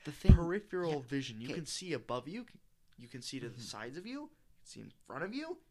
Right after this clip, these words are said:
Speaker 2: you can look behind
Speaker 1: Yeah.
Speaker 2: you.
Speaker 1: And, and one interesting thing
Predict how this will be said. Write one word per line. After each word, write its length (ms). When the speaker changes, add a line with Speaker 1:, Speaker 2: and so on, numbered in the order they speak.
Speaker 2:
you 40
can 100
look 160
behind 540
Speaker 1:
Yeah. 100
Speaker 2:
you. 220
Speaker 1:
And, 260
and 200
one 260
interesting 460
thing 240